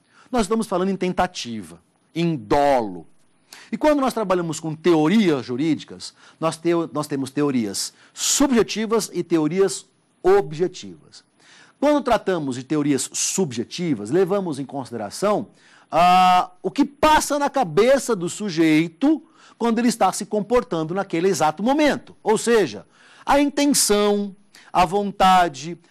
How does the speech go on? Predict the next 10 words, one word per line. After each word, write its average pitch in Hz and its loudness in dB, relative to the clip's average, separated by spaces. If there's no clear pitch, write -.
a 160 -2
consciência. 165 -2
E 233 2
em 302 4
falando 247 2
de 208 -4
tentativa, 127 -2
vejam 233 0
que 175 -6
interessante. 139 -4